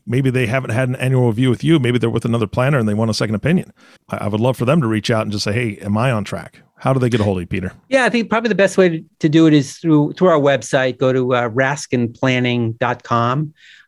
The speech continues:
Speaker 2: Uh, there's lots of resources there. We've got all of our podcasts. Uh, by the time this one is published, we're, I think we're probably seventy-three, seventy-four
Speaker 1: Yeah.
Speaker 2: episodes.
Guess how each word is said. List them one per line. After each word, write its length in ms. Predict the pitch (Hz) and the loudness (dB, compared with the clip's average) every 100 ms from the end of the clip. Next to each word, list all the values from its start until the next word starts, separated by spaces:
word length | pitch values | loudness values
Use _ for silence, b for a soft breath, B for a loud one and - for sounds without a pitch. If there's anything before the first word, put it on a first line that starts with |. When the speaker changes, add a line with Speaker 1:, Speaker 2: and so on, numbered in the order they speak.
| _ | _
Speaker 2:
Uh, 280 | 117 113 113 | -8 -4 -4
there's 200 | 127 117 | -4 -2
lots 220 | 127 131 | -2 0
of 100 | 131 | 2
resources 600 | 123 123 131 120 120 113 | 2 2 2 2 -2 -4
there. 300 | 131 120 120 | 0 2 2
We've 140 | 120 113 | 0 0
got 360 | 120 113 - - | -2 -4 -8 0
all 240 | 175 196 | 2 4
of 100 | 147 | 2
our 120 | 113 | 0
podcasts. 800 | 101 120 117 113 - 82 - - | -2 -2 -2 -2 -4 -4 -8 -6
Uh, 100 | 113 | -6
by 160 | 107 113 | -2 -2
the 60 | 113 | -2
time 260 | 147 127 | -2 -2
this 200 | 120 117 | -2 -2
one 140 | 131 120 | 0 0
is 80 | |
published, 440 | 117 - 117 117 - | -2 -2 0 -2 -2
we're, 260 | 120 113 | -2 -2
I 480 | 110 - - - _ | -4 -12 -20 -20 _
think 180 | - 117 | -6 -4
we're 300 | 117 107 98 _ _ _ _ _ _ b b - | 0 0 -2 _ _ _ _ _ _ b b -6
probably 200 | 117 113 | -2 -2
seventy-three, 760 | - 123 117 117 113 - 123 | -2 -2 0 0 -2 0 2
seventy-four 720 | 120 123 117 117 117 127 120 117 | 2 0 0 -2 0 2 4 2
Speaker 1:
Yeah. 60 | |
Speaker 2:
episodes. 720 | 110 127 - 120 123 113 - | 0 -2 0 2 2 -4 -14